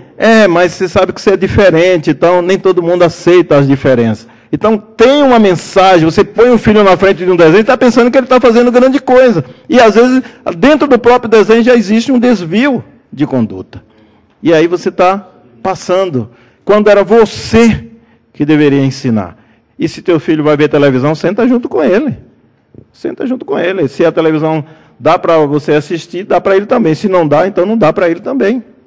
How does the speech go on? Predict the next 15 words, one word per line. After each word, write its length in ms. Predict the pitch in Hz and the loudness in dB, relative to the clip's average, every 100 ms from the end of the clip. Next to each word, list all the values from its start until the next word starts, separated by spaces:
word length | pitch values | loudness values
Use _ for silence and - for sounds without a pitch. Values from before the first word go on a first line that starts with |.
| _ _ - | _ _ -8
Mas 280 | 123 127 | -4 -4
muitas 420 | 123 160 175 139 123 | -4 -6 -2 -2 -2
vezes 160 | 143 | -4
ele 160 | 147 151 | -4 -4
vai 180 | 139 131 | -2 -2
ver 140 | 147 | -2
coisas 520 | 147 135 135 143 139 _ _ - _ _ - | -4 -2 -2 -4 -12 _ _ -20 _ _ -6
que 300 | 127 135 135 _ _ _ | -4 -4 -6 _ _ _
você... 220 | 131 123 | -8 -4
Então, 320 | 120 190 226 | -2 0 0
é 100 | 214 | 2
o 60 | 220 | 2
papel 340 | 220 180 202 | 2 2 2
do 120 | 208 214 | 2 0
pai 400 | 202 208 214 | 2 2 0